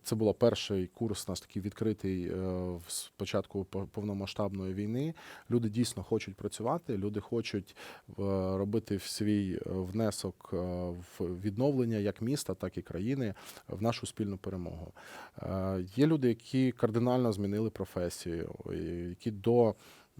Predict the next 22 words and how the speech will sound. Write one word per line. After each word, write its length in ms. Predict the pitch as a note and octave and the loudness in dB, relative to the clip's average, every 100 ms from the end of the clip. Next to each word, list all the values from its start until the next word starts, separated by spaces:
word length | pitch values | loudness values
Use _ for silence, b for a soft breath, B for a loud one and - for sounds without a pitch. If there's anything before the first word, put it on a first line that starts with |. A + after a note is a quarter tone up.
| - | 0
того, 200 | B2 A2 | 4 6
як 100 | G#2 | 4
прийшли 260 | - - G#2 | 0 -4 -4
на 60 | |
курси, 280 | - - - | -2 -4 -2
вони 140 | F#2+ | -4
працювали, 480 | F#2 G2+ - G#2+ G#2+ | -4 -6 -2 0 2
ну, 100 | F#2 - | -2 -4
там, 180 | F#2+ E2 - | -6 -4 -6
жінка, 340 | F#2+ B2+ - | -2 -2 -2
наприклад, 360 | F2+ G#2 G#2 F2 | -4 -4 -4 -2
вона 140 | F#2+ | -4
працювала 440 | - G2+ G#2+ A2 | -6 -6 0 2
бухгалтером, 560 | G2 G2 G#2 F#2+ - - - B B - | 2 0 -2 -2 -4 -8 -14 B B -4
але 140 | A2+ | 0
вона 140 | D3 | 2
захотіла 500 | A#2 - A2 C#3 C3 | 0 0 0 4 6
піти, 520 | G#2+ - - C3 B2+ - | 4 0 2 4 4 0
е, 140 | G2+ | -2
бути 380 | F#2 F2 G#2 - | -2 -2 -4 -2
водієм 380 | F#2+ F2+ G2+ G#2 | -4 -2 -2 -2
тролейбуса. 600 | F#2+ F#2 F2+ E2+ - - | -4 -2 -2 -6 -8 -10